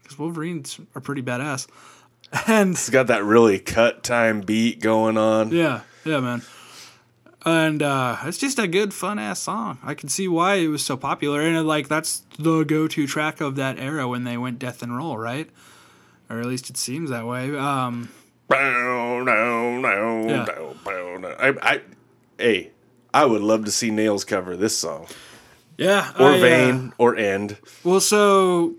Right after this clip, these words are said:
Speaker 1: Converge did this a lot.
Speaker 2: Really?
Speaker 1: And they, well, last time they were in Sweden, they did it with L G. That was the big video going around, is when L G got to do it with Converge in Sweden. And, uh,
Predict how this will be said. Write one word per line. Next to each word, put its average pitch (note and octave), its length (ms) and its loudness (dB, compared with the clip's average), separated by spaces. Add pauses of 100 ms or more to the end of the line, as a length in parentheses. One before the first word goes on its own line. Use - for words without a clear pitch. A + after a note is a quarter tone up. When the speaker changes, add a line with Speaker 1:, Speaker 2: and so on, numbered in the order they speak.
Speaker 1:
Converge D#3 720 -2
did C3+ 240 -6
this C3+ 220 -6
a - 160 -16
lot. A#2+ 640 -6
Speaker 2:
Really? A2 320 6 (200)
Speaker 1:
And C#3+ 220 -6
they, C3 220 -4 (120)
well, C#3+ 160 -6
last D3 360 -4
time D#3 220 -2
they D3+ 120 -6
were D3 120 -4
in C#3 120 -6
Sweden, C#3 360 -6
they C3 100 -4
did C#3 160 -4
it C#3 60 -4
with A#2+ 200 -8
L B2+ 160 -8
G. B2 260 -8
That C3+ 200 -6
was C3+ 140 -6
the C3+ 80 -8
big C3+ 280 -6
video C3+ 300 -2
going B2+ 240 -4
around, B2 300 -8
is A2+ 80 -12
when B2+ 140 -8
L B2 180 -10
G B2 160 -12
got A#2 180 -12
to C3 60 -14
do B2+ 200 -10
it A#2+ 100 -18
with B2 300 -20 (140)
Converge C3 580 -12
in B2+ 120 -14
Sweden. C#3 440 -10 (760)
And, C#3+ 380 -8
uh, A#2+ 760 -10